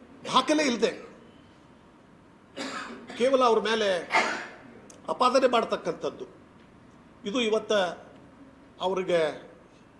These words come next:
ಈ ಒಂದು ಪಕ್ಷದಿಂದ ಉಚ್ಚಾಟನೆ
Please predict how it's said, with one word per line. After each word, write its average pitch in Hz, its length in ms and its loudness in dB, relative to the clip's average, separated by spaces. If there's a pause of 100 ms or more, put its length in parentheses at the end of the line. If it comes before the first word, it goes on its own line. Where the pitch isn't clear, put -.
(380)
ಈ 175 100 -2
ಒಂದು 170 260 -2 (840)
ಪಕ್ಷದಿಂದ 196 460 0
ಉಚ್ಚಾಟನೆ 165 960 -2